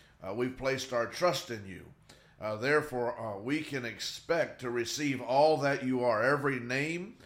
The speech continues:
that describes you, uh, every adjective that describes who you are and what you're able to do. Uh, we have access to it all, uh, through Jesus' name and, and through the blood of Jesus on the cross of Calvary. I ask for your help, uh,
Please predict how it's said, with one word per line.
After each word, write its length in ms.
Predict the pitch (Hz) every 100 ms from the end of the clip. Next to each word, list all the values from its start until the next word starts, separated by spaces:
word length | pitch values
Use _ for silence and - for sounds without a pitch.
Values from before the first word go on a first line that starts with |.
| - - - -
that 180 | 127 123
describes 760 | 120 - - 135 147 156 135 156
you, 240 | 175 175 - - - - -
uh, 40 |
every 340 | 110 143 139 123
adjective 580 | 135 147 156 - 156 139
that 160 | 135
describes 640 | 120 107 - 139 147 127 117
who 200 | 147 160
you 260 | 151 139
are 180 | 139 151
and 80 | 135
what 240 | 135 135
you're 100 | 123
able 280 | 139 151 135
to 160 | 117 113
do. 340 | 139 175 180 - - - -
Uh, 120 | 107
we 160 | 117 135
have 180 | 131 123
access 560 | 135 143 - 139 135
to 160 | 139 127
it 100 | 120
all, 460 | 120 117 92 85 - - - -
uh, 160 | 104
through 260 | 92 123 120
Jesus' 640 | 107 147 147 139 127 123
name 380 | 127 107 92 95 92
and, 160 | 110
and 260 | 107 113 92
through 160 | 131 147
the 100 | 127
blood 300 | 131 175 151
of 140 | 107
Jesus 360 | 107 120 117 120
on 160 | 120
the 80 | 113
cross 360 | - 131 127 120
of 160 | 107
Calvary. 500 | 117 101 92 85 87 - - - - -
I 180 | 110 127
ask 240 | 143 -
for 140 | 143
your 160 | 135 107
help, 420 | 110 147 170 -
uh, 160 | 113